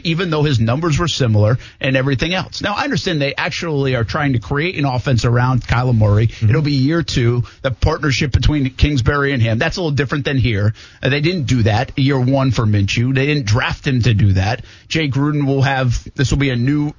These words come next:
Speaker 1: first, uh, go around with, with Minshew. But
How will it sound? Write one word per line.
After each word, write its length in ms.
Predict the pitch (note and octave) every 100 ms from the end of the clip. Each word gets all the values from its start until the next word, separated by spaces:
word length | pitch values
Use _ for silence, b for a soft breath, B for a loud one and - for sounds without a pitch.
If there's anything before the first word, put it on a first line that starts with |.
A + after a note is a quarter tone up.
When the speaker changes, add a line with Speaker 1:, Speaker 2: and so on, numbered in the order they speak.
| -
Speaker 1:
first, 380 | D3 D3 -
uh, 240 | D3 B2+ B2
go 220 | B2+ D3
around 340 | B2+ B2 C3
with, 260 | B2 C3 A2+
with 160 | C#3 C3+
Minshew. 540 | C3 B2+ - G2 G2 B B B
But 280 | - E3+ D#3